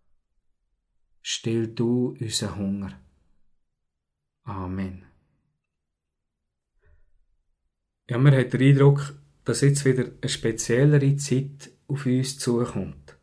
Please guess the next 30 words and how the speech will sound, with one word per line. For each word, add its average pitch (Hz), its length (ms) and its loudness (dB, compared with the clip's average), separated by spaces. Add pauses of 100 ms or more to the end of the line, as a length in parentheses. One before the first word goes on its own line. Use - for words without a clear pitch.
(1160)
Sicher 135 400 2
auch 120 180 4
wieder 131 180 0
eine 107 140 -4
Zeit, - 600 -6 (360)
wo 120 120 -8
es - 180 -6
gut 143 520 4
ist, 135 360 0 (100)
wenn 117 180 -2
man 113 180 -4
wieder 117 240 -4
mehr 117 380 0
zueinander 113 800 -4
schauen 127 480 0 (680)
und 113 300 -8
wieder 123 180 2
mehr 120 480 2
einander 117 580 -6 (200)
nachfragen. 107 880 -4 (1800)
Und - 100 -8
eigentlich 139 280 6
ist 117 160 0
es 117 100 -2
nicht 143 260 4
das, 143 640 0
was 131 180 -2
ich 135 380 0
betonen 135 680 2
will. 143 160 2